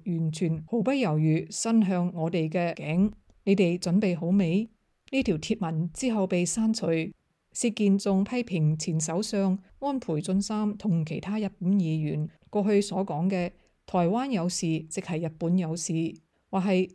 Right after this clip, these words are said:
公然干涉中國內政同埋侵犯主權，要求撤回同埋道歉。星期一，日本內閣官房長官莫元冧表示，東京已經就薛健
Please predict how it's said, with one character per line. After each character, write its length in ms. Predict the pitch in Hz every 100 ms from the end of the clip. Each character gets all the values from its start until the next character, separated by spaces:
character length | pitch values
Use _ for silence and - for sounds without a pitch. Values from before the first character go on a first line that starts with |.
| _ -
公 200 | 294 247
然 220 | 151 143
干 240 | 151 220
涉 160 | 220 190 175 -
中 200 | 214 214
國 160 | 190
內 240 | 165 160 165
政 240 | 185 180
同 120 | 175
埋 200 | 143 147
侵 260 | 156 - 226
犯 240 | 190 165
主 180 | 156 180
權， 380 | 196 151 151 156 - _ _
要 160 | 226 233
求 240 | 233 147
撤 160 | 151 196
回 360 | 175 156 151 208 -
同 140 | 180
埋 160 | 170 147
道 220 | 147 170
歉。 280 | 185 185 185 _ _ _ _
星 180 | - 202
期 120 | 170
一， 100 | 160 185 196 _ _ _
日 100 | -
本 200 | 226 269
內 240 | 302 226 190
閣 320 | 208 190 196 -
官 200 | - 254
房 280 | 208 156 160
長 340 | 156 175 180 202
官 160 | - 262
莫 280 | 233 170 175
元 260 | 208 156 156
冧 280 | 185 190 202 -
表 180 | 160
示， 160 | 175 - 170 165 165 _ _ -
東 180 | 302 302
京 160 | 302
已 220 | 220 165 175
經 320 | 240 240 - -
就 320 | 190 165 175
薛 180 | - 190
健 180 | 180